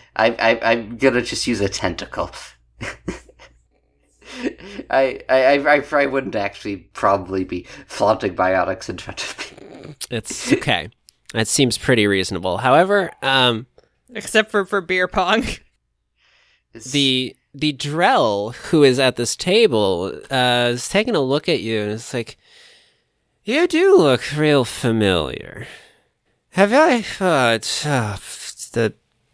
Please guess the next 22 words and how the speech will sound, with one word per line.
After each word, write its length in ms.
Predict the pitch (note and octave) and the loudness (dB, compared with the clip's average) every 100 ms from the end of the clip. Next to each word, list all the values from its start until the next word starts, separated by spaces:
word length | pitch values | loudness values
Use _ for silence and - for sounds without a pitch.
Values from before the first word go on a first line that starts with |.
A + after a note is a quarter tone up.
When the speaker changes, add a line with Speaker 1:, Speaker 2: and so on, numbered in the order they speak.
| _ - | _ -8
Speaker 2:
you, 320 | - C#3+ C3+ | 0 2 2
there's 520 | C3 B2+ B2+ A#2+ - _ | 0 -2 0 0 -4 _
two 460 | - - - C#3 B2 | 0 0 0 2 4
of 200 | A2 - | 2 -2
you. 120 | G2 - - - - - - | -6 -6 -10 -12 -14 -18 -10
Ah, 480 | B2+ B2+ A#2+ G#2+ G2 - _ _ _ - | -4 0 0 0 -4 -14 _ _ _ -20
Speaker 1:
I, 220 | C#3+ D3+ | -8 -4
Speaker 2:
brain. 380 | C3 C3 B2 A2 | -2 0 0 -2
Speaker 1:
uh, 140 | F3 | -4
oh, 280 | E3 A3 A#3 | 0 2 2
oh, 40 | - | 0
I, 480 | F#3+ A3+ F#3 F3 F#3 | 2 4 4 4 2
I 180 | C#3 F#3+ | 0 0
know. 320 | E3+ D3 A#2 A#2 | -2 -4 -4 -6
Did, 280 | C3 A#2+ A#2+ | -12 -14 -16
have 120 | A#2 | -16
you 80 | F3+ | -14
seen? 460 | - A#3+ C#4 A#3 _ _ - | -14 -12 -12 -12 _ _ -4
Okay, 480 | A2 - A#2 G#2+ | -4 -2 0 0
um, 320 | G#2+ G#2+ G2+ - - _ _ - | 0 -2 -4 -12 -20 _ _ -8
I'm 160 | - A#2 | -2 -2
gonna, 160 | B2 | -4